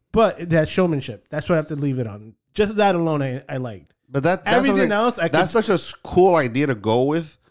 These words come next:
Speaker 2: that I really think it deserved a better
Speaker 1: Oh, look at if you li-, listen to it, that could be the, the plot for Face Off Two that we talked about in our previous episode. Somebody do three D print mask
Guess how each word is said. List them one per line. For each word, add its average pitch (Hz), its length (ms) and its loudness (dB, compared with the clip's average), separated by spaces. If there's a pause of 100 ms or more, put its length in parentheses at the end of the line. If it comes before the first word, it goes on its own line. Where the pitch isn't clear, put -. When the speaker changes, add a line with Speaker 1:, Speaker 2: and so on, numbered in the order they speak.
(400)
Speaker 2:
that 117 140 -2
I 117 60 2
really 139 340 0
think 139 200 -4
it 104 220 -6
deserved 107 500 -2
a 104 60 0
better 98 920 -2 (420)
Speaker 1:
Oh, 202 160 -2
look 277 160 -4
at 117 160 -14 (640)
if 147 220 0
you 151 100 2
li-, 156 220 0
listen 160 300 -4
to 147 160 -2
it, 135 60 -4
that 135 200 -4
could 156 100 -4
be 160 120 0
the, 147 180 -2
the 131 140 -10
plot 160 340 -8
for 127 400 -4
Face 139 300 -8
Off 127 160 -8
Two 156 240 -8
that 127 120 -4
we 120 80 -6
talked 131 220 -8
about 131 160 -8
in 123 60 -10
our 117 60 -8
previous 139 360 -8
episode. 110 480 -12 (1040)
Somebody 135 260 -8
do 135 140 -4
three 135 200 -8
D 135 140 -4
print 151 300 -10
mask 120 420 -18